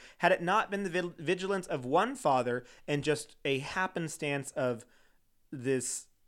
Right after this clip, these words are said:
girl telling this one person where she was going. Um, so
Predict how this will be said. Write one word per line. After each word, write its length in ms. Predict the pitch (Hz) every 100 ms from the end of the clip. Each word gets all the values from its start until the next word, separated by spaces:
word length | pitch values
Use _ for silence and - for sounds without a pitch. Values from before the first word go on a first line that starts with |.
| _ _
girl 380 | 127 143 135 127
telling 640 | 123 147 139 127 123 113 - _ _ _ _ _
this 260 | 127 127 -
one 440 | 131 135 135 135
person 680 | 123 151 143 - 98 87 92 _ _ _
where 500 | 120 127 120 117 117 - -
she 180 | - 127
was 140 | 104
going. 360 | 120 101 80 71 _ _ _ _
Um, 600 | 127 123 113 110 107 104 _ _ -
so 680 | - 165 151 143 135 131